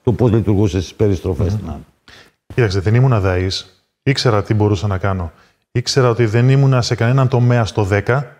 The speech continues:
Speaker 2: Ήξερα ότι ήμουνα στο οκτώ, άντε κάποιες φορές να κουμπούσα το εννιά. Και μπορούσα κάθε βράδυ να είμαι εκεί γύρω από το οκτώ. Άντε να ήμουν στο εφτά. Εντάξει,
Speaker 1: Ναι.
Speaker 2: φυσικά είχα και κακές βραδιές, αλλά γενικά,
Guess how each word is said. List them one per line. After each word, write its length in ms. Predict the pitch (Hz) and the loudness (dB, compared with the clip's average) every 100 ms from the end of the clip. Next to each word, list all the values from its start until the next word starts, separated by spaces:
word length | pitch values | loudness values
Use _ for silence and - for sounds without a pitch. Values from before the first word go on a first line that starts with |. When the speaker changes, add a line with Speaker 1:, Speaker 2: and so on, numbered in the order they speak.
| _ _ _ _ _ | _ _ _ _ _
Speaker 2:
Ήξερα 320 | 139 135 147 | -4 0 2
ότι 100 | 127 139 | 2 4
ήμουνα 220 | 135 123 | 4 2
στο 160 | - | 0
οκτώ, 420 | 120 - 139 131 120 | -2 0 2 4 4
άντε 180 | 123 127 | 2 0
κάποιες 200 | 120 113 | 0 0
φορές 140 | 120 | 0
να 100 | 120 | 0
κουμπούσα 360 | 120 123 123 110 | 2 0 0 0
το 100 | 104 | 0
εννιά. 480 | 101 107 113 151 - _ _ _ _ | 2 2 0 -2 -8 _ _ _ _
Και 560 | - 123 123 120 120 120 _ - | -2 0 2 0 -2 -6 _ -6
μπορούσα 480 | 120 117 147 160 165 | 0 2 2 0 -2
κάθε 320 | 160 156 160 | -2 2 2
βράδυ 440 | 123 120 135 175 | 2 2 2 2
να 140 | 160 165 | 0 0
είμαι 160 | 175 | 0
εκεί 140 | 160 170 | 0 0
γύρω 300 | 147 175 165 | 0 0 0
από 80 | |
το 100 | - 139 | 0 -2
οκτώ. 580 | - - 127 92 _ _ _ | 0 -2 -2 -2 _ _ _
Άντε 180 | 139 139 | -6 -2
να 120 | 139 | -2
ήμουν 120 | 143 | -2
στο 160 | 131 131 | -2 -4
εφτά. 580 | 101 - 165 165 - _ _ _ _ | -6 -2 -2 -2 -8 _ _ _ _
Εντάξει, 200 | - 92 | -6 0
Speaker 1:
Ναι. 60 | 90 | 0
Speaker 2:
φυσικά 180 | 87 131 | 2 0
είχα 120 | 117 | 0
και 100 | 120 | 0
κακές 260 | 113 120 107 | 0 0 0
βραδιές, 420 | 101 104 143 147 - _ | 0 2 -2 -2 -20 _
αλλά 180 | - 117 | -4 0
γενικά, 600 | 110 113 113 151 143 135 | 0 0 0 0 0 -2